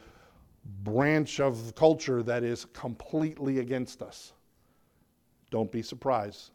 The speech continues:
Jesus warned that this is exactly what would happen. Those who do not believe in biblical truth, do not believe in God,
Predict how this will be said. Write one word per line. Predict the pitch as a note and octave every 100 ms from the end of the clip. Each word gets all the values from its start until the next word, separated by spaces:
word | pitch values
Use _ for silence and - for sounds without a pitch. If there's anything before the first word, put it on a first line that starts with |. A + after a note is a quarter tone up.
| _
Jesus | - A#2 A2+ A2+
warned | B2 C#3 A#2 G#2+
that | G#2
this | A2+ -
is | G#2
exactly | G2 G2 B2+ B2+ A#2+ A#2
what | A#2
would | A2+
happen. | A2+ A#2+ - F#2+ - _ _ _ _ _ _ _
Those | A#2 A#2+ -
who | C3+
do | C3
not | C3 C3 B2
believe | A#2+ C3 D3
in | A#2+
biblical | G#2+ B2+ A#2+ A2+ A#2
truth, | - D3 B2 G2
do | A#2
not | A#2+ A#2+
believe | A#2+ B2 A2+
in | A2
God, | A#2+ C3+ A#2